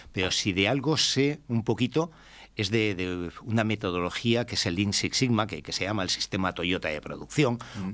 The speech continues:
Speaker 1: una, una herramienta, una metodología, una filosofía, va, va. Y entonces yo empecé a hacer la tesis sobre eso. Y por casualidades, pues se me cruzó por el camino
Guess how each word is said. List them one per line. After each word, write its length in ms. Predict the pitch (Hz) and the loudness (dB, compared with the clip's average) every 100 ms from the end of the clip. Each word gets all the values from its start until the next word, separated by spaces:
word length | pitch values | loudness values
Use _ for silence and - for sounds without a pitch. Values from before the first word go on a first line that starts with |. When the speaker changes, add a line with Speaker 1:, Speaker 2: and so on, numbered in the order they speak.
| 107 | 0
Speaker 1:
una, 340 | 101 98 95 - | 2 2 0 -2
una 220 | 117 120 | 0 2
herramienta, 560 | 110 87 104 120 107 101 | 2 -2 -2 0 0 -2
una 180 | 98 87 | -4 -8
metodología, 500 | 82 80 - 143 107 | -8 -8 -4 -2 -2
una 180 | 101 | -2
filosofía, 600 | - 87 80 - 127 98 | -6 -6 -8 -4 0 0
va, 260 | 98 90 - - - - 95 | 0 -4 -8 -14 -14 -6 -2
va. 140 | 95 - - - - - | -2 -2 -18 -18 -16 -2
Y 60 | 110 | 0
entonces 440 | 131 123 156 - - - _ - | 2 2 2 0 -4 -20 _ -4
yo 140 | 117 139 | 0 2
empecé 300 | 135 - 143 | 0 -2 -2
a 40 | |
hacer 220 | - 127 | -2 -2
la 100 | 135 | -2
tesis 440 | - 123 156 156 - | 0 0 2 2 0
sobre 260 | 87 85 | -2 0
eso. 240 | 139 - - - - - - - - - - | 0 0 -6 -20 -20 -20 -20 -20 -20 -20 -2
Y 320 | 131 131 113 - - - - | 2 2 0 -6 -20 -10 0
por 160 | 123 | 0
casualidades, 960 | - - - 104 101 117 156 190 190 - - | 2 -2 0 -2 0 0 0 -2 -4 -6 -8
pues 320 | - 101 - - | 0 0 0 -4
se 260 | - - 113 | -2 2 2
me 160 | 98 95 | 2 0
cruzó 340 | 98 - 151 | -2 0 2
por 140 | 160 | 2
el 60 | 127 | 0
camino 480 | 120 123 139 156 | -2 0 0 -2